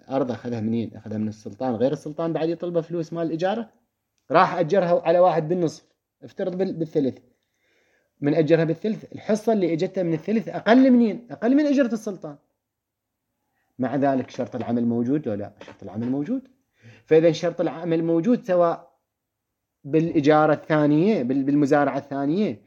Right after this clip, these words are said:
كانت الحصة مالته أكثر من إجارته للسلطان، أو كانت أقل بالحالتين، أو مساوية بالح-، بالهاي الحالات كلها، كلها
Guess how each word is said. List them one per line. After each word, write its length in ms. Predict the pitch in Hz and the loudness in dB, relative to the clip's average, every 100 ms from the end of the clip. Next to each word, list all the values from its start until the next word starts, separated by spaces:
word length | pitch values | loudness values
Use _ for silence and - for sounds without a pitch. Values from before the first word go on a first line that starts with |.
| _ _ | _ _
كانت 400 | 147 151 151 143 | -10 -6 -6 -8
الحصة 440 | 127 - 147 156 | -12 -16 -14 -8
مالته 440 | 143 147 - 151 233 | -6 -6 -6 -4 -2
أكثر 460 | 226 - 208 - _ _ _ _ _ _ | -2 -4 -8 -8 _ _ _ _ _ _
من 120 | 139 | -6
إجارته 460 | 147 135 160 156 156 | -2 0 2 0 -4
للسلطان، 600 | 147 - 151 143 147 143 - _ _ _ _ 139 | -10 -8 -10 -10 -10 -12 -16 _ _ _ _ -8
أو 120 | 143 | -6
كانت 340 | 147 151 147 | -4 -4 -4
أقل 520 | 160 151 208 254 240 - _ _ _ _ _ _ | -8 -4 2 4 4 -2 _ _ _ _ _ _
بالحالتين، 800 | 160 247 - 180 160 - 139 131 | 0 2 2 -2 -4 -6 -12 -6
أو 100 | 185 | 2
مساوية 480 | 214 214 247 262 226 | 2 4 4 4 2
بالح-، 420 | 190 220 196 202 | 0 0 -2 -10
بالهاي 440 | 185 175 147 147 185 | -10 -8 -8 -6 -6
الحالات 440 | 143 180 196 202 | -4 -4 -4 -6
كلها، 400 | - 190 208 240 - _ _ _ _ _ _ _ _ _ _ _ | -8 -2 0 0 -2 _ _ _ _ _ _ _ _ _ _ _
كلها 560 | 165 220 202 254 247 | 0 2 4 4 2